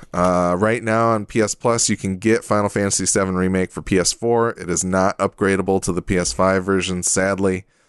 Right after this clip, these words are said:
Um, but there is going to be D L C that is exclusive to the P S five version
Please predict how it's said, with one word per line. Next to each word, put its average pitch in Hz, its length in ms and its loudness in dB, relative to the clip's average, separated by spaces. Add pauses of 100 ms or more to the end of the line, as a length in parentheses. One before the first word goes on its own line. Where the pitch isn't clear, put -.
(500)
Um, 87 580 0
but 123 260 0
there 110 160 2
is 110 100 -4
going 117 200 0
to 110 60 0
be 104 120 -2
D 120 240 -2
L 123 120 2
C 110 540 0
that 104 180 0
is 95 140 2
exclusive 131 640 0
to 117 120 -4
the 104 100 -2
P 110 180 0
S 104 160 -2
five 95 340 0
version 87 480 -2